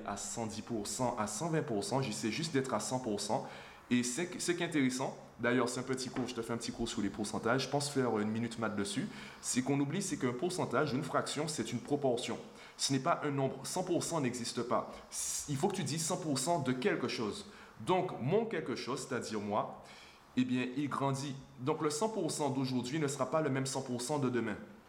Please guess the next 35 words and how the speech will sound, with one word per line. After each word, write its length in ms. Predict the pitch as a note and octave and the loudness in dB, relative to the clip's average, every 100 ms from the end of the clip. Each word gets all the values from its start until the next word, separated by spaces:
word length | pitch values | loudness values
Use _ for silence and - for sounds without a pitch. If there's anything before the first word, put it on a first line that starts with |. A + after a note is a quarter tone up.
| - | -2
Demain, 340 | C3 D3 F3+ | 2 4 2
comme 180 | F3+ E3+ | 0 0
je 100 | D3 | 0
serai 220 | C#3 C#3+ | 0 2
meilleur 440 | B2+ C#3+ E3 D3+ C#3+ | 4 4 4 2 2
qu'aujourd'hui, 540 | B2+ A#2+ G#2+ G#2+ D3 - - | 0 -2 -4 -4 -6 -6 -12
si 160 | - C3 | -4 0
je 80 | C3 | 2
me 80 | |
donne 180 | C3 F#3 | 4 4
à 80 | E3+ | 2
cent 160 | C#3+ C3+ | 2 -2
pour 200 | C3 G#2+ | -2 -2
cent, 300 | A#2 B2+ - - - | 0 -2 -4 -14 0
eh 80 | B2 | 2
bien, 240 | B2 B2+ | 2 2
quelque 280 | B2+ D3 C3+ | 2 0 2
part, 200 | B2 D#3 | 2 2
c'est 120 | - | 2
comme 140 | - C#3+ | -4 -4
si 180 | - D#3+ | -4 -4
je 100 | B2+ | 0
me 80 | |
donnais 200 | B2+ C3 | 0 2
à 80 | B2+ | 2
cent 160 | - F3+ | 0 -2
vingt 140 | D#3+ | 0
pour 200 | C3+ A#2 | 0 -2
cent 160 | - D3 | 0 0
par 160 | C3 | 4
rapport 260 | A2 G#2 C#3+ | 2 4 2
à 80 | A2+ | 2
qui 160 | - | 0
j'étais 280 | B2+ G#2+ B2 | -4 -2 0
hier. 200 | A2+ F#2+ | 0 0